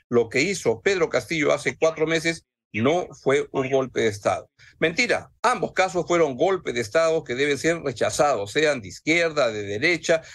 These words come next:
sean golpes exitosos como el que hizo Alberto Fujimori, que se quedó después de eso como ocho años más, este, sean fracasados, como el de Pedro Castillo, cuyo golpe duró una hora, este, y media, nada más. Y vean cómo el señor Castillo se ha ido mime-, mimetizando tanto con Alberto Fujimori,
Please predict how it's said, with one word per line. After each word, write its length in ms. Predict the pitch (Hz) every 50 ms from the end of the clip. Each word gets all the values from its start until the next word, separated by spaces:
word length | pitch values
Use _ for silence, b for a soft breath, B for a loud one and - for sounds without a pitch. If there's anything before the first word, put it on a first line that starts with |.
| B B _
sean 280 | - 156 160 160 156
golpes 360 | 156 165 165 160 160 143 -
exitosos 600 | 135 113 - 135 131 - 254 269 277 - 220 175
como 180 | - 147 139 135
el 80 | 131 -
que 120 | 147 151
hizo 180 | 175 165 - 160
Alberto 280 | 165 165 165 180 156
Fujimori, 460 | 151 156 151 160 156 214 - 175 156
que 100 | - 147
se 160 | - - 117 -
quedó 260 | 131 139 147 160 160
después 300 | 151 139 - 160 170 160
de 120 | 160 175
eso 180 | 170 - 175 139
como 240 | 131 127 123 127 147
ocho 240 | 175 - - 165
años 220 | 165 170 165 165 170
más, 260 | 190 196 196 190 B B B B B B B B B _ -
este, 320 | 123 123 127 110 104 135
sean 280 | 123 - 165 165 160 156
fracasados, 520 | 151 139 - 143 135 - 240 208 180 156 -
como 200 | 143 127 127 127
el 80 | 123
de 120 | 120 123 120
Pedro 280 | - 156 160 151 151
Castillo, 420 | - 147 139 - 202 185 165 143 -
cuyo 200 | 123 120 120 117
golpe 320 | 120 139 151 156 156 139
duró 320 | 127 127 127 143 151 147 b b b b b _
una 300 | - 147 151 156 143 135
hora, 340 | 139 143 151 147 147 139 - -
este, 560 | - 110 107 104 - - 113 104 104 101 104 104
y 120 | 143 151
media, 440 | 180 233 220 202 185 185 185 180 156 -
nada 260 | 160 165 180 185 185
más. 260 | 185 190 196 196 - B B B B B B B
Y 100 | - 175
vean 200 | 170 262 285 277 -
cómo 340 | 269 262 269 285 285 262 -
el 160 | - 147 131
señor 300 | - - 135 190 226 -
Castillo 420 | 208 - - - 214 220 226 233
se 120 | - - 190
ha 40 |
ido 160 | 214 233 233 220
mime-, 400 | 175 127 113 107 110 117 120 -
mimetizando 880 | 127 127 123 123 120 110 - 117 113 - - 226 247 220 156 120 113 -
tanto 440 | - 165 175 175 160 160 135 120
con 240 | - 156 175 175 - -
Alberto 480 | 104 110 117 127 156 170 - 143 127
Fujimori, 580 | - 160 165 - 147 143 160 185 202 233 277